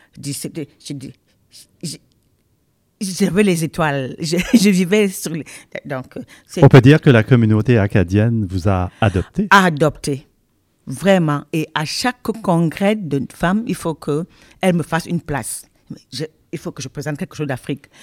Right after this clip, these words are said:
Speaker 1: Je présente les vêtements, je pré-, la, la culture africaine. Elles, elles aiment ça. Elles aiment, elles ne, elles disent, quand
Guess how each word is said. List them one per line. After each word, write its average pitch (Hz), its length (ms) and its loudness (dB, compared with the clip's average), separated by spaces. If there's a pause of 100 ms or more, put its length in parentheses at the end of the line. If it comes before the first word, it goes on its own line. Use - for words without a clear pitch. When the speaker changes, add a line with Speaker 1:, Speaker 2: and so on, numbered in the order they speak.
(120)
Speaker 1:
Je - 80 -20
présente 147 480 -8
les 131 60 -6
vêtements, 139 400 -8 (120)
je - 80 -20
pré-, - 180 -18
la, 160 140 -6 (140)
la 160 120 -6
culture - 280 -8
africaine. 147 420 -6 (240)
Elles, 196 280 -4 (360)
elles 175 460 -4 (200)
aiment 165 340 -4
ça. 143 340 -6 (520)
Elles 156 340 -8
aiment, 147 200 -6 (200)
elles 156 420 -8
ne, 127 220 -8 (320)
elles 156 120 -10
disent, 131 220 -10 (460)
quand 180 200 -4